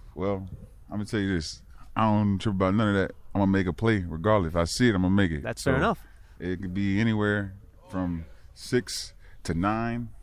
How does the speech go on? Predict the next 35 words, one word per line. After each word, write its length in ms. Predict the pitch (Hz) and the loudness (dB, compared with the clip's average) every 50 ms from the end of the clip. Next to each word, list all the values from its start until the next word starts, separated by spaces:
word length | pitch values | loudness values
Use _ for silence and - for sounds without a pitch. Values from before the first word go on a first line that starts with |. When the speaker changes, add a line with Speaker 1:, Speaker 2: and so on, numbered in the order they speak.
| - - | -14 -12
Speaker 1:
to 80 | - - | -10 -4
seven 400 | - - 120 123 113 113 113 107 | 0 4 4 4 4 4 2 -2
to 80 | 92 82 | -2 -6
five 380 | - - 101 110 110 110 107 | -4 0 2 4 4 4 2
to 80 | 95 87 | 0 -4
four 260 | - - 117 120 113 | -2 0 2 2 2
to 60 | 107 101 | 2 0
three 140 | - 113 113 | -2 -2 -4
to 80 | 110 101 | -4 -4
two 140 | - - 101 | -4 -4 -2
to 40 | |
one. 380 | 95 98 110 117 120 117 110 113 - - - - - | 0 0 2 2 2 2 0 -4 -8 -12 -16 -14 -12
Speaker 2:
Mm-hmm. 280 | 127 127 147 196 277 277 - - | -10 -8 -6 -8 -8 -8 -6 -4
Speaker 1:
I'm, 340 | - 208 - 87 82 82 85 - - - - - - - - - | -2 -2 -2 -4 -6 -8 -12 -12 -10 -8 -6 -6 -6 -8 -6 -6
I 80 | 85 | -2
did 200 | 92 113 123 117 | 2 2 2 2
that. 180 | 104 85 73 - - - - - | 2 -2 -4 -6 -10 -16 -10 -8
I've 140 | - - - | -6 -4 -2
shown 160 | - 117 104 | 0 0 2
that 140 | 98 101 92 | 2 2 2
my 160 | 95 98 95 | 2 2 2
whole 160 | 92 101 101 92 | 2 2 0 0
career. 300 | - 98 104 107 101 90 | 0 0 0 2 2 0
So, 340 | - - 87 85 82 76 - - - - - - - - - - | -2 -4 -6 -6 -6 -8 -12 -16 -20 -20 -20 -20 -20 -20 -18 -10
like, 240 | - 78 78 78 71 | -6 -4 -4 -4 -4
for 120 | - 92 101 | -2 2 4
me, 200 | 123 127 127 120 | 6 6 6 6
it's 120 | 104 92 | 4 2
just 380 | 92 92 85 80 - - - - - - - - - - 95 | 0 -2 -4 -4 -6 -10 -14 -18 -20 -20 -20 -20 -20 -10 -4
getting 180 | 98 104 107 | 0 2 2
out 120 | 101 92 - | 2 2 2
there 80 | 92 | 0
with 140 | 95 90 82 | 0 0 0
guys 280 | 87 90 92 98 92 87 | 0 0 0 0 0 -2
that's 240 | 80 78 76 - | -4 -6 -6 -10